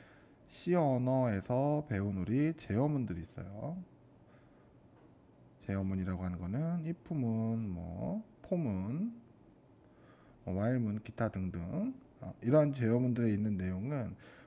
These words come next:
구조와 원리가 동일하기 때문에 집어넣지 않습니다. 마찬가지로 제기함수와 같은, 되부름 함수와 같은 내용도 포함되지 않아요. 자,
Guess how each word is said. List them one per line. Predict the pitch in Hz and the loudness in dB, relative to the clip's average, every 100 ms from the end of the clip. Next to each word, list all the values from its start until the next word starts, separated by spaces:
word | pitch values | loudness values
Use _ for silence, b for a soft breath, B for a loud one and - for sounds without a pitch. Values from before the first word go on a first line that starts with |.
| - | -6
구조와 | - 123 147 | -2 6 8
원리가 | 131 101 107 110 110 | 8 6 6 4 2
동일하기 | - 92 104 104 98 | 0 -2 0 0 -2
때문에 | - 95 90 95 135 156 165 185 196 190 | -4 -4 -2 -2 0 0 0 0 -2 -8
집어넣지 | - 107 104 98 - | -6 -4 -2 -4 -6
않습니다. | 85 - 98 90 85 - 82 170 202 - B B B B - | -8 -8 -8 -6 -8 -8 -4 -4 -4 -12 B B B B -8
마찬가지로 | 95 - 107 95 98 151 185 202 | -4 -2 0 0 2 2 2 0
제기함수와 | - 98 98 123 113 - 101 85 | 0 0 2 2 0 -2 -4 -4
같은, | - 98 87 | -8 -10 -4
되부름 | 104 101 120 113 | -2 0 2 2
함수와 | 104 101 95 | 0 -2 -4
같은 | 92 90 98 92 | -4 -6 -4 -2
내용도 | 85 87 87 147 175 180 - | -2 -4 0 2 2 -2 -6
포함되지 | 160 135 131 113 | -4 -4 -4 -6
않아요. | 87 87 87 98 165 226 B B B B B - | -6 -6 -6 -4 -4 -4 B B B B B 0
자, | 104 | 2